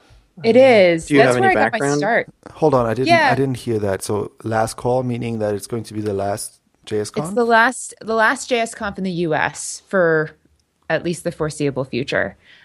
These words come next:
Speaker 1: Uh, basically, the, the background story is, uh,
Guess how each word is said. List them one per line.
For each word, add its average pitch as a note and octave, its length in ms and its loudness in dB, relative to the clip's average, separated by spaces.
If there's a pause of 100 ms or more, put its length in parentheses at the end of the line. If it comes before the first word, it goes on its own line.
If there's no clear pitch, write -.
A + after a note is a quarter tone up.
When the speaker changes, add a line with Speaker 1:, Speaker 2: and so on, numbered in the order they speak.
Speaker 1:
Uh, E3+ 420 4 (140)
basically, G#3+ 480 0
the, F3 640 2
the F#3 80 0
background E3+ 480 0
story D#3+ 400 -4 (100)
is, D#3 420 -4 (400)
uh, E3 280 2